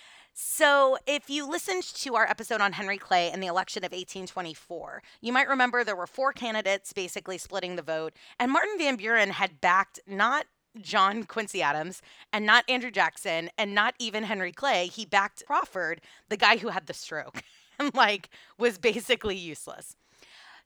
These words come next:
So when that election gets thrown to the House of Representatives,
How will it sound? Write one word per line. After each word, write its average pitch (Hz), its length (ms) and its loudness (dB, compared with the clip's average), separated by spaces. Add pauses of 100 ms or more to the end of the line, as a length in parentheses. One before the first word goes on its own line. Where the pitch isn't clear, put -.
So 294 320 6
when 339 420 2 (100)
that 277 160 4
election 254 420 2
gets 226 240 -8
thrown 220 240 0
to 202 80 -6
the 196 60 0
House 185 260 0
of 175 60 -10
Representatives, 151 880 -6